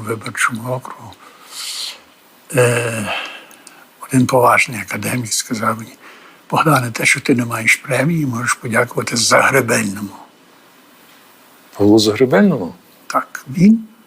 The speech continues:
Speaker 2: За що?
Speaker 1: Ну, за те, що він, ну, я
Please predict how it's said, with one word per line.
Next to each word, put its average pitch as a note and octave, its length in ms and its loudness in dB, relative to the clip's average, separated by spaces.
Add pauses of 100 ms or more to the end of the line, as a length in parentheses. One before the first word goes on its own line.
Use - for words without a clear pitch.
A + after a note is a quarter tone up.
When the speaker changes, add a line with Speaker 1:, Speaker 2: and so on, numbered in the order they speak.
Speaker 2:
За A2+ 180 4
що? B2+ 340 4 (400)
Speaker 1:
Ну, D#3 280 6
за A3+ 160 4
те, G#3 240 -4
що F#3+ 220 0
він, F3 300 0 (1200)
ну, B3+ 320 6 (400)
я F#3 260 4